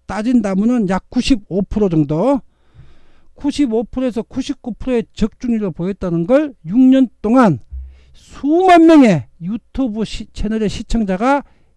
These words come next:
이미 확인을 했고 검증을 했습니다. 우리 명경 채널 적중률은.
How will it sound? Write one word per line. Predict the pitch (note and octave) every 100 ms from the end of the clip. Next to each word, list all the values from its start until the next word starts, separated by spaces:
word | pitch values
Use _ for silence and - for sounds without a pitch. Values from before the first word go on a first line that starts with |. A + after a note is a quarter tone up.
| -
이미 | A3+ G#3+ D#3+ -
확인을 | - - C4+ A#3+ F3+ C3+
했고 | C#4+ - C4 E3 _ _ _ -
검증을 | - G3+ A#3+ B3+ A3+ E3 - _ -
했습니다. | E4+ - C#4+ F#3 D3 B2+
우리 | D#3+ E3+
명경 | D#3+ E3 F#3+ F3+
채널 | G#3 G3
적중률은. | F#3 - F#3+ D#3 D#3 B2+